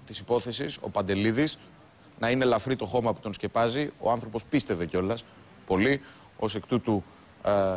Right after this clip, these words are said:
είναι κάτι το οποίο ίσως και ο ίδιος να έλεγε για κάποιον άλλον. Ε, έχουμε όμως δύο κοπέλες, ε, των οποίων τα στοιχεία προτιμότερο να μην, ε,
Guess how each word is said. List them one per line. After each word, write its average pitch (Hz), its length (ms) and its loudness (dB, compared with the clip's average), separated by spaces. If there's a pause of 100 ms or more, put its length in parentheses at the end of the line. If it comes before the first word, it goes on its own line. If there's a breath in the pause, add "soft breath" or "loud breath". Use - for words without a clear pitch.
(200)
είναι 113 220 2
κάτι 107 280 0
το 113 100 0
οποίο 104 600 4
ίσως 110 200 -2
και - 100 -2
ο 113 40 4
ίδιος 101 280 2
να 95 100 2
έλεγε 85 240 4
για 80 140 0
κάποιον 82 300 -2
άλλον. 151 280 2 (360 loud breath)
Ε, 131 320 4 (100)
έχουμε 175 320 0
όμως 190 200 0
δύο 185 120 4
κοπέλες, 151 500 0 (600)
ε, 120 360 2
των 131 200 -2
οποίων 156 260 -2
τα 147 80 -4
στοιχεία 139 640 0 (420)
προτιμότερο 123 920 0
να 110 180 -2
μην, 127 340 0
ε, 92 60 -4